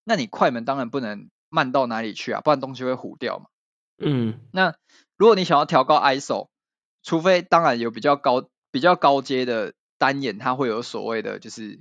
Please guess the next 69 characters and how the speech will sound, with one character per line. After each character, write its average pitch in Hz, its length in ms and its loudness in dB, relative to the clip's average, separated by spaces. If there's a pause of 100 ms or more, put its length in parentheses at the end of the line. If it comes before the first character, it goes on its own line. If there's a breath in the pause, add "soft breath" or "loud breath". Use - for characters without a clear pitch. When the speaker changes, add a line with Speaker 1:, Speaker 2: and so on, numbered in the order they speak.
Speaker 1:
可 120 100 -12
能 107 220 -10
两 113 200 -4
个 110 140 -8
甚 135 180 -8
至 135 80 -14
到 135 140 0
三 131 220 -2
个 127 80 -4
I 117 180 -2
S 117 100 -10
O 104 80 -6
的 101 60 -12
数 104 240 -12
值， - 220 -20 (400)
那 135 140 -4 (180)
就 160 120 -4
是 156 80 -2
说 147 200 0
它 139 140 2
会 139 120 4
去 135 140 -6
帮 127 160 0
你 107 60 -8
做 123 180 -8
降 110 240 -8
噪 104 160 -4
的 - 40 -10
作 104 140 -12
用。 87 120 -12
可 147 100 0
是 180 80 4
像 226 100 4
我 147 60 0
这 139 100 -2
种 135 140 -2
入 151 160 -4
门 107 160 -6
的 101 260 -6
就 143 140 -6
很 113 180 -10
伤 104 240 -6
啊， 101 140 -6
我 107 160 -6
只 143 100 -6
有， 127 240 -2 (460)
我 127 120 -4
只 135 100 0
有 143 100 2
一 127 40 -2
个 120 120 0
I 117 120 2
S 117 100 -10
O 107 40 -12
去 120 80 -14
帮 113 160 -2
我 78 80 -12
做。 - 320 -12
那 156 280 0 (280)
如 151 140 2
果 151 160 6
我 123 60 2
把 113 140 4
I 123 160 2
S 127 80 -6
O 117 60 -4
调 107 180 -6
到 117 100 0
高， 104 320 -4